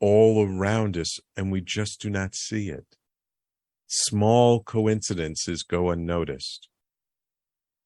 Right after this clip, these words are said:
There is the person who calls right when we're thinking about them. The eleven eleven on the clock. The angel speaking to us in subtle ways.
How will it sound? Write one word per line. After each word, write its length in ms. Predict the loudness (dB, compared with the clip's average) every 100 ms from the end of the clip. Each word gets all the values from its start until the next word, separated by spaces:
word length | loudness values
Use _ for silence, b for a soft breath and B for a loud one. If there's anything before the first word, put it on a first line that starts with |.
| _ _ _
There 180 | 4 6
is 140 | 6 2
the 120 | -4
person 440 | 4 4 4 -2
who 160 | -4 -6
calls 560 | 2 6 6 4 0
right 300 | -8 -6 -6 -2
when 220 | -2 0
we're 180 | 0 -2
thinking 540 | -6 -6 -6 -4 -6
about 340 | -4 -4 -6
them. 320 | -8 -12 -12 -20 _ _ _ _ _ _ _ _ _ 0
The 120 | 2
eleven 440 | 4 4 4 2
eleven 460 | 2 2 2 0 -2
on 200 | -2 -2
the 80 | -6
clock. 500 | -8 -2 -2 -2 -10 -20 -20 _ _ _ _ _ _ _ _ _ _ _ _ _
The 180 | 0 2
angel 640 | 4 4 4 2 2 2 0
speaking 640 | -8 -6 -6 -4 -4 -4
to 240 | -4 -6
us 180 | -6 -8
in 80 | -8
subtle 440 | -6 -4 -2 -2
ways. 720 | -2 -2 -2 -6 -12 -16 -20